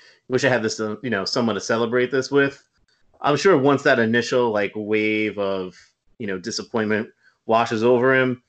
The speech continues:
he's gonna be real happy that he's got, you know, after taxes, let's say, another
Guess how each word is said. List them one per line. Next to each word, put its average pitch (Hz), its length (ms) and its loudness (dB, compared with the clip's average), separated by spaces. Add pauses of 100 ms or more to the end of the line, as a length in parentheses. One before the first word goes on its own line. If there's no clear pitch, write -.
(340)
he's 123 200 -4
gonna 123 140 2
be 110 140 -2
real 110 300 0
happy 107 440 -4
that 92 160 -6
he's 95 160 -8
got, 92 320 -6
you 107 60 -10
know, 85 260 -12 (340)
after 104 280 -4
taxes, 107 540 -4
let's 104 160 -10
say, 98 200 -6
another 92 380 -6